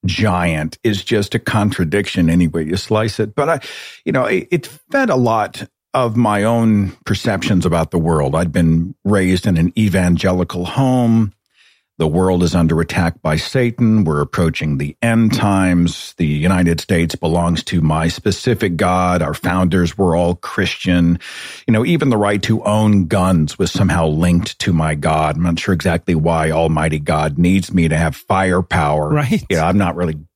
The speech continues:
Speaker 1: sure what munitions have to do with, uh, you know, God, divine protection, but okay, fine. And so all of my perceptions had been sort of created in this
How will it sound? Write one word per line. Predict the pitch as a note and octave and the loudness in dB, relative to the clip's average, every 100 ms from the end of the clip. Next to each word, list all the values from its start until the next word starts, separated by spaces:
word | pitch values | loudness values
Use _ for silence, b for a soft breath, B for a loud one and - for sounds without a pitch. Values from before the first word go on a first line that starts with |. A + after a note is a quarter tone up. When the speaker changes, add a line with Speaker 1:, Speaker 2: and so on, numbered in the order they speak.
| - | -12
Speaker 1:
sure | - - G#2 E2+ | -6 -2 0 0
what | E2+ F#2 - | 0 -2 0
munitions | F#2+ F#2+ F#2 F#2+ F#2+ F#2 E2+ D#2+ | 2 4 4 2 2 2 2 2
have | F2+ D#2 | -2 -2
to | F#2 | -2
do | D2+ F2 E2 | 0 2 2
with, | D#2+ D#2 E2 - - | 0 0 -4 -8 -6
uh, | E2 F2 | -4 -2
you | F#2+ | -2
know, | D#2 | -2
God, | F2 E2 E2 D#2+ G2 G2+ | -2 -2 -2 -4 -6 -4
divine | F#2+ F2 E2+ D#2+ | -2 0 0 0
protection, | - F2 - E2 - E2+ E2 | -2 -4 -2 -2 0 2 2
but | E2 D3+ | 2 2
okay, | C#3+ - F2+ | 0 -2 -8
fine. | D#2+ - F#2 F2 _ B B B B B - | -6 -6 -6 -8 _ B B B B B -4
And | C3+ C3 B2+ | 0 2 0
so | - D3+ C3+ B2 A#2+ - | -2 0 2 2 0 0
all | F3 F3+ F3+ | 0 2 2
of | A2+ | 2
my | G#2 F#2 F#2 - | 0 0 -2 -2
perceptions | A#2 - C3 - A2 F2 | -4 0 -2 0 -2 0
had | G2+ | -2
been | D#2+ E2 D2+ | 0 2 2
sort | C#2 - D#2 | -2 -4 -4
of | D2+ C2+ - | -4 -6 -8
created | - F#2+ E2 A#2 D#3+ C2+ | -2 0 2 0 0 -2
in | C#2 B1+ | -4 -6
this | B2+ - - - - | -8 -10 -12 -14 -18